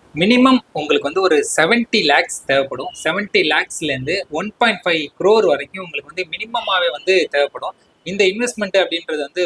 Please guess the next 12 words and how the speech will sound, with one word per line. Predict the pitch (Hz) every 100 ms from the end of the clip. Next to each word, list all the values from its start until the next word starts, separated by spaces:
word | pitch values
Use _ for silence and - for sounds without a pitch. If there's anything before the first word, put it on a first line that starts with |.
| 151
உங்க | 135 127 147
ஏரியாவை | 160 151 135
பொறுத்து, | 139 131 135 135 139 -
உங்க | 143 -
சிட்டியை | 196 - 226 156
பொறுத்து, | 147 - 139 143 - _ - 165
அங்க | 254 240
இருக்கிற | 202 190 185 - -
rules | 208 214 196
and | 175 151
regulation, | 165 175 160 151 156 - 156
நார்ம்ஸை | 190 -